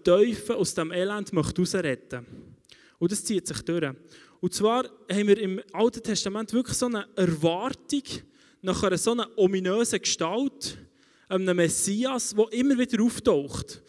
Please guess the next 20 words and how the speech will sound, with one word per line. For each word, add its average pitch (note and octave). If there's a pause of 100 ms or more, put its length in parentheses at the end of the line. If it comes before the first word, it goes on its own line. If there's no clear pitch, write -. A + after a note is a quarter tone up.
(240)
Also G#3+
all B3+
die C4+
Propheten A3+
reden A#3
eigentlich B3
von A3+
dem, A3+
dass G3+
es G3+
wird G3+
einer A#3
kommen, G3+ (380)
der A#3+ (200)
sie A3+
wird G3+ (280)
aus F#3
der G3+
Gefangenschaft A3
befreien. C#3+